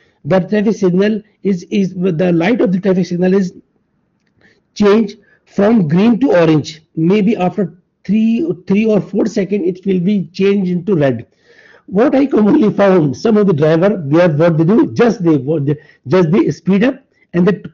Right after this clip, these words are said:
cross the, cross the road, cross the signal. Whereas on the other hand, some of the driver, what they do is they saw, they saw the, that the orange light, they, uh, they, they stop it,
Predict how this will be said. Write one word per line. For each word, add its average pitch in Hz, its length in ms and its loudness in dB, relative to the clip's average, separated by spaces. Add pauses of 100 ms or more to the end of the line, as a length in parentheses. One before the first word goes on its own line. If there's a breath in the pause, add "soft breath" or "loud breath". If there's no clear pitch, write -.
cross 254 380 0
the, 202 540 -4 (440)
cross 196 260 0
the 180 160 2
road, 143 320 0
cross 185 220 2
the 185 120 0
signal. 147 460 0 (1000)
Whereas 175 480 0 (400 soft breath)
on 208 180 0
the 247 80 2
other 226 200 0
hand, 240 260 -2 (280 loud breath)
some 277 260 0
of 233 120 0
the 240 80 0
driver, 185 360 2
what 180 200 2
they 160 80 2
do 226 160 2
is 185 120 0
they 185 100 2
saw, 202 440 -2
they 175 200 -2
saw 180 260 -2
the, 208 280 -2 (320 loud breath)
that 170 220 -2
the 190 100 -2
orange 185 380 0
light, 220 320 -2 (100)
they, 170 240 0 (200)
uh, 180 200 0 (300 loud breath)
they, 190 460 0
they 175 280 -2
stop 180 360 0
it, 147 180 -2